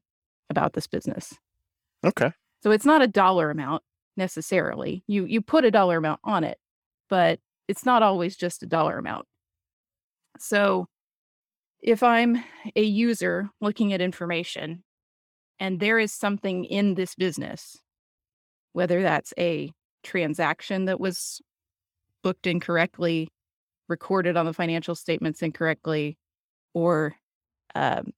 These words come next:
Speaker 1: an economic situation going on in the company, if that is not stated, is it important enough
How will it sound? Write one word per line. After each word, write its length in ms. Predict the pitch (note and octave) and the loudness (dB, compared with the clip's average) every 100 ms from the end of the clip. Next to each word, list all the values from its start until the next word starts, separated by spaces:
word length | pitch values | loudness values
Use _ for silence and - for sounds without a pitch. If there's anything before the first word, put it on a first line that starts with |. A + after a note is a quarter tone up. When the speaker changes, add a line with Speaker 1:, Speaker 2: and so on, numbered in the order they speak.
| - | -4
Speaker 1:
an 160 | F#3 - | -4 -2
economic 500 | G3 E3+ E3 F3+ - | -2 0 2 0 -4
situation 640 | F#3 - F3 F3 - E3 | -8 -4 -4 -4 -4 -2
going 220 | D#3+ D#3 | 0 0
on 340 | D#3 D#3+ D#3+ D#3 | 2 2 0 -4
in 280 | E3+ E3 | -4 -4
the 60 | D#3+ | -4
company, 540 | - E3 D#3+ D#3 D#3 - _ _ _ _ _ _ | -4 -6 -4 -4 -6 -8 _ _ _ _ _ _
if 220 | A3 G#3 - | 2 2 2
that 600 | F#3 G3 G3+ G#3+ _ _ _ _ _ | 2 4 4 2 _ _ _ _ _
is 180 | F#3 F#3 | -6 -2
not 340 | G3+ G#3+ A3 | 2 4 2
stated, 640 | - - G#3+ F#3+ D3 D3 E3 _ _ _ _ - | -4 -2 0 0 -4 -6 -14 _ _ _ _ -2
is 200 | G3+ A#3+ | 0 2
it 100 | G#3+ | 2
important 480 | G3 - G#3+ G3 | 0 0 0 0
enough 580 | F3+ E3+ E3+ D#3 - - | -2 0 0 -2 -8 -20